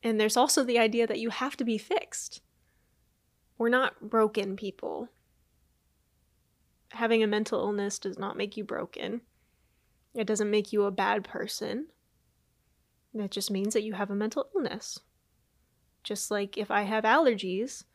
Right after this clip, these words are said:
it says absolutely nothing about who I am as a human being.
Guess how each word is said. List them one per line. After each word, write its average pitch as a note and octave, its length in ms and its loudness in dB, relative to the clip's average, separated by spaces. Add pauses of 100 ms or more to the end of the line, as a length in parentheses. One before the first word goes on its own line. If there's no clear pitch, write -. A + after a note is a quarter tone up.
(760)
it B3 140 2
says A#3+ 460 4
absolutely A#3+ 560 2
nothing A#3 340 2
about G3+ 220 -2
who A3 120 4
I G#3 120 2
am G3 160 -2
as F#3+ 100 -2
a G3 40 -8
human F#3+ 280 -4
being. - 300 -10